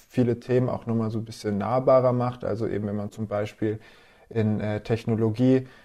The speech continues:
über bestimmte Materialien und über Brillengläser redet und das immer nur auf einer Folie sieht, dann kann man sich das gar nicht so gut vorstellen, aber wenn man das dann mal in der Hand hat und, ähm, damit umgeht, dann finde ich, macht's das eigentlich ganz,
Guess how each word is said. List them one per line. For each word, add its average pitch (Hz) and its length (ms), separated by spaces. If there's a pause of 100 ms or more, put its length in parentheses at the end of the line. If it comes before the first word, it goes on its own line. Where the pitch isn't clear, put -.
(120)
über 117 160
bestimmte 117 420
Materialien 117 840
und 113 160
über 110 200
Brillengläser 120 840
redet 113 360
und 113 120
das 113 160
immer 113 160
nur 117 120
auf 110 140
einer 107 100
Folie 120 440
sieht, 120 280
dann 107 140
kann 113 160
man 113 120
sich 113 160
das - 180
gar 110 160
nicht 117 180
so 113 80
gut 110 140
vorstellen, 113 640
aber 104 180
wenn 107 80
man 107 120
das 110 140
dann 110 160
mal 113 120
in 110 60
der 104 160
Hand 131 240
hat 123 240 (460)
und, 113 340
ähm, 110 380
damit 107 340
umgeht, 120 480
dann 110 160
finde 113 260
ich, - 300
macht's 107 400
das - 180
eigentlich 110 440
ganz, 120 400